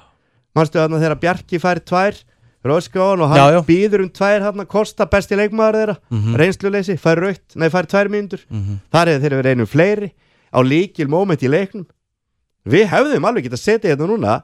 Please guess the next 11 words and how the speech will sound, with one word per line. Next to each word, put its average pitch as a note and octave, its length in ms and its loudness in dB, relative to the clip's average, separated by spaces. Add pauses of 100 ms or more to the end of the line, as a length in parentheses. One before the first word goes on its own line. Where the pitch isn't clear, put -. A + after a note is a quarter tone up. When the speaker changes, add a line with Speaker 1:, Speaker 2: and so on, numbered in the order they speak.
Speaker 1:
með B2 120 -6
tvö, A#3 280 2 (140)
tvo A3+ 160 2
tapleiki, D#3+ 580 -4 (220)
að E2 180 -4
sjálfsögum G#2 480 -2
við - 40 -12
tvo A2 140 -4
sigurleiki C3 500 0
líka, A#2 360 -4 (120)
en B2+ 280 0